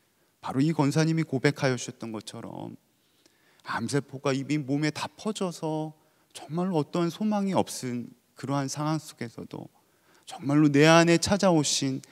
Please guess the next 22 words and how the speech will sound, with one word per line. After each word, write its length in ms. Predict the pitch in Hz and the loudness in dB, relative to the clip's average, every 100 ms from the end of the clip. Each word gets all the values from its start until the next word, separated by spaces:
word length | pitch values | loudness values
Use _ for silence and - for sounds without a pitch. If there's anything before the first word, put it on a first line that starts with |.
| _ | _
그 180 | - 143 | -8 -6
주님, 340 | - - 120 - _ _ _ _ - | -4 -6 -8 -10 _ _ _ _ -6
그 120 | 170 | -4
성령님으로 760 | - 226 220 202 185 156 151 | 2 6 6 6 2 0 0
말미암아 920 | 143 104 104 120 131 117 110 110 131 123 _ _ _ _ _ _ _ | 0 0 -2 -2 -2 -2 -2 -4 -6 -8 _ _ _ _ _ _ _
더 200 | - - | -12 -6
이상 420 | 127 139 131 139 - | -4 -2 -2 -4 -10
어떠한 380 | - 107 156 143 | -10 -2 2 2
문제 400 | 139 151 165 175 | 2 -2 0 0
가운데 580 | 160 143 135 127 135 135 - - - | 2 -2 -2 -4 -4 -6 -10 -16 -2
일희일비하는 880 | 202 196 190 175 165 160 135 135 | 2 2 2 2 0 0 0 -2
것이 300 | 131 113 - | -6 -6 -6
아니라 400 | - 101 - - - _ _ _ _ _ | -8 -10 -10 -12 -14 _ _ _ _ _
그 160 | - 196 | -4 0
성령님으로 720 | 190 220 220 208 190 165 156 | 2 6 6 6 4 4 2
말미암아 840 | 135 98 95 117 117 107 98 107 107 _ _ _ - | 0 -2 -4 -2 -2 -2 -6 -8 -10 _ _ _ -16
평안을 480 | - 127 135 127 | -12 -6 -4 -6
누리는 440 | 113 101 107 - - | -8 -10 -12 -14 -20
것, 120 | - _ _ - - | -20 _ _ -20 -10
그 280 | - 185 190 | 4 6 8
주님으로 520 | - 160 170 170 165 | 6 4 6 8 8
말미암아 840 | 139 98 110 123 110 104 135 135 | 8 4 4 0 0 -2 -2 -4